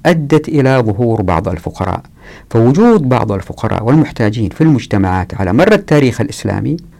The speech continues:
الظاهر أنه أقنع بعض الفقهاء أنه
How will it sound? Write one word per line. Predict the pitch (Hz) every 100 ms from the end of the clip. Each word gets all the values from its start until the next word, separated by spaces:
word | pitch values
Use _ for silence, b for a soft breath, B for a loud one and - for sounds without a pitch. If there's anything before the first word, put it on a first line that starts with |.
| b -
الظاهر | 135 147 208 196 190
أنه | 170 151 160
أقنع | 151 - 151 131
بعض | 131 196 180 147
الفقهاء | 127 - 117 117 127 131 131 -
أنه | 139 131 127